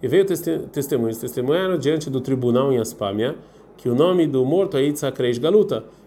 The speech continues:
e que ele chegou junto com eles de Córtova. Portanto, mas esses, é, não tinham lá testemunhos e nem pessoas de Aspamia que conheciam se realmente esse era o Yitzhak Reish Galuta que mora em Córtova.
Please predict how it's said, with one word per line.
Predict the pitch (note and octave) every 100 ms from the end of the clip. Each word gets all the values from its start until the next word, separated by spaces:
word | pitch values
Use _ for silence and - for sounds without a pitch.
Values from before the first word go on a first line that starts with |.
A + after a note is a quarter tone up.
| -
e | B2 A#2
que | B2+
ele | B2+ D3+ D3
chegou | C#3 C3 D#3
junto | D3+ C#3
com | C3+ B2+
eles | A#2+ C3
de | B2
Córtova. | C3+ F#3+ F#3+ C3+ G#2+ F#2+ - - - - - - -
Portanto, | D#3 C#3+ B2+ A2+ A#2
mas | A#2+ B2 A2+ A#2 - - - - - - - - - - - - - - -
esses, | C#3 - - - -
é, | C3
não | B2 F#3
tinham | G3 - G3+ F#3
lá | C#3+ E3+ D3 D3
testemunhos | - C3+ - C3 D3 E3+ C3 A2+
e | A#2
nem | A#2 D3 C#3 B2+ A#2 A#2
pessoas | B2+ B2 C#3+
de | C3+
Aspamia | C3 - G3+ F#3+
que | D3+
conheciam | - C3+ A#2+ A2+ G3+ F#3+
se | C#3 - A#2+
realmente | C3 D3 D3+ D3+
esse | C#3 D#3 C#3
era |
o | B2
Yitzhak | - D3 C#3+
Reish | C3+ C#3+
Galuta | C3+ C#3+ E3+ C#3 B2 B2+ - - -
que | -
mora | A#2 A#2+ C3+
em |
Córtova. | C3 C#3 A#2 G#2 G2